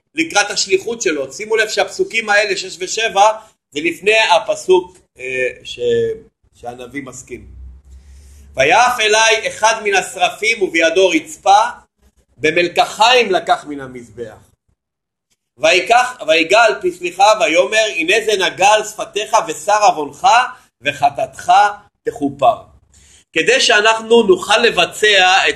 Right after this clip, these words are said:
מה שאלוהים דורש מאיתנו, אנחנו כבר הסכמנו שהוא צריך להכין אותנו לשליחות שהוא רוצה שנבצע. במקרה של ישעיהו,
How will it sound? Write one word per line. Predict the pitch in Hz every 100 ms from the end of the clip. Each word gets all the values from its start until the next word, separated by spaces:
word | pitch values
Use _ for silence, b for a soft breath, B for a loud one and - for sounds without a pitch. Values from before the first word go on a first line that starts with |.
| 147
מה | 175
שאלוהים | - 156 147 165 170
דורש | 139 170 202
מאיתנו, | 196 202 220 220
אנחנו | 196 185 180
כבר | 165 147 - 139
הסכמנו | 113 - 160 175 202 247 247 b b -
שהוא | 165 180
צריך | 175 175 190
להכין | 160 147 - 233 240
אותנו | 202 180 170 170 180 190 185 B B
לשליחות | 127 151 - 156 156 190 190 -
שהוא | 156
רוצה | 143 143 156
שנבצע. | - 127 127 120 120 120 104 95
במקרה | 143 190 208 277
של | 277 240
ישעיהו, | 180 175 147 131 120 113 175